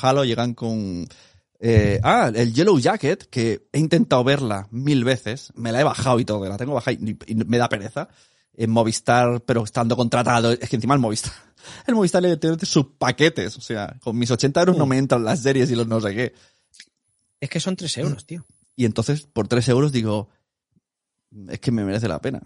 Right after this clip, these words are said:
Speaker 1: que al final
Speaker 2: Claro.
Speaker 1: Es
Speaker 2: Sí,
Speaker 1: que,
Speaker 2: sí,
Speaker 1: es
Speaker 2: sí,
Speaker 1: que es eso,
Speaker 2: opino
Speaker 1: si
Speaker 2: igual,
Speaker 1: todas,
Speaker 2: opino
Speaker 1: si
Speaker 2: igual.
Speaker 1: todas las plataformas <clears throat> valieran máximo seis, yo creo que las tendríamos todas. Porque al final es
Speaker 2: Totalmente
Speaker 1: eso,
Speaker 2: de acuerdo.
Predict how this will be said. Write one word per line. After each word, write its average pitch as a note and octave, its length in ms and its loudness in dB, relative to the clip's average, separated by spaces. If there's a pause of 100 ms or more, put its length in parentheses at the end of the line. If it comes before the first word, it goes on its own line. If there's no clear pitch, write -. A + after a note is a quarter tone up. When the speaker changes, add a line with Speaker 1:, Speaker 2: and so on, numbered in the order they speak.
(120)
Speaker 1:
que D#2+ 220 -10
al G2 100 -10
final G#2 300 -8
Speaker 2:
Claro. C#3 280 -8 (1300)
Speaker 1:
Es D3 120 -4
Speaker 2:
Sí, F#3 60 4
Speaker 1:
que, F#3+ 80 2
Speaker 2:
sí, - 40 -2
Speaker 1:
es D3+ 80 0
Speaker 2:
sí, C#3 140 2
Speaker 1:
que - 80 0
es - 100 2
eso, F3+ 140 2
Speaker 2:
opino D#3+ 80 2
Speaker 1:
si C#3+ 60 2
Speaker 2:
igual, A#2 180 4
Speaker 1:
todas, A#3 220 2
Speaker 2:
opino - 40 -4
Speaker 1:
si D3 140 -2
Speaker 2:
igual. A2+ 80 -6
Speaker 1:
todas C4 200 4
las D#3+ 100 -2
plataformas B2 720 -6
<clears throat> D#3 360 -2
valieran A#2+ 440 2 (280)
máximo D3 560 0
seis, - 480 -8 (720)
yo C#3+ 160 -2
creo G3 100 2
que D#3+ 60 2
las B2 100 2
tendríamos A#2 340 -4
todas. F#2+ 380 -12 (1200)
Porque A2 200 -6
al A2+ 60 0
final B2+ 300 2
es D#3+ 80 4
Speaker 2:
Totalmente B2 400 2
Speaker 1:
eso, A2 100 0
Speaker 2:
de A2+ 40 2
acuerdo. A2+ 460 2